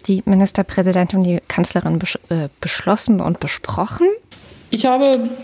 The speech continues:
Speaker 2: bestimmte eigene Vorstellungen gehabt über das Öffnen von Kindertagesstellen, Tagesstätten und auch Schulen, die eher auf eine Öffnung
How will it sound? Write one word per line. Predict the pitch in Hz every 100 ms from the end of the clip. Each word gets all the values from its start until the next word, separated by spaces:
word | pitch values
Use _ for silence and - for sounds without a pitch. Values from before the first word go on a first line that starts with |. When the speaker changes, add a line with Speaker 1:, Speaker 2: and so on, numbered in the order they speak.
| -
Speaker 2:
bestimmte | 240 - 269 254 226
eigene | 190 208 262 285 269
Vorstellungen | 269 247 240 247 262 254 254 254 247 254 -
gehabt | 220 226 254
über | - 220 214
das | 208 208
Öffnen | - 220 247 226
von | 214 214
Kindertagesstellen, | 240 240 233 226 220 233 233 220 220 220 - - 190 -
Tagesstätten | 220 214 214 - - - 220 233 220
und | - 202 202 -
auch | 185 185
Schulen, | - - 233 247 269 277 294 - - - - - - -
die | 233 220
eher | 214 233 196
auf | 208 208
eine | 202 202 202
Öffnung | 196 214 233 226 220